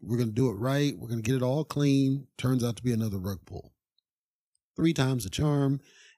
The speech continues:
And it seems like this team has all the best of intentions as far as making this a successful project now and no longer pulling the, the rug out from the investors. And it seems like it's a completely different team, and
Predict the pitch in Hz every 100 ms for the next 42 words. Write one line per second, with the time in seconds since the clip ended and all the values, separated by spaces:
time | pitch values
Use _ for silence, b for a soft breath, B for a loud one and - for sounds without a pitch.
0 | - 131 123 - 160 147 139 - 143 -
1 | - 131 127 123 131 _ - 120 117 123
2 | 117 107 120 - 104 90 117 170 - 85
3 | 85 107 - - - 110 107 101 B B
4 | _ 127 135 - 120 107 113 110 113 -
5 | 117 104 - 80 - 147 147 123 - 90
6 | 90 117 104 117 117 117 104 110 107 b
7 | b b b _ _ - 143 135 127 110
8 | 110 107 101 - _ _ - 104 117 143
9 | 127 110 110 - _ - 123 120 113 107
10 | 117 - 127 151 131 120 - 151 135 -
11 | 120 123 - 151 139 143 139 123 117 120
12 | 117 87